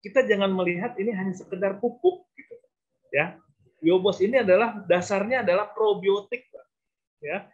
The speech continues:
di mana bakteri yang terkandung di dalamnya itu adalah bakteri yang bermanfaat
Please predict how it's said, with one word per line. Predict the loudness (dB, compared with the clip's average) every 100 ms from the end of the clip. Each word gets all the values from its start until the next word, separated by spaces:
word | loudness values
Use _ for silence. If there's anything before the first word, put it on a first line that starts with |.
| _ _
di | -8
mana | -4 -2 -2 -2 -4
bakteri | -6 -4 -2 0 0
yang | -2
terkandung | -6 -10 -8 -4 -2 -2
di |
dalamnya | -2 -4 -4 -8 -8
itu | -6
adalah | -4 -6
bakteri | -8 -10 -6 -2 -2
yang | -2
bermanfaat | -6 -6 -8 -8 -8 -8 -8 -10 -12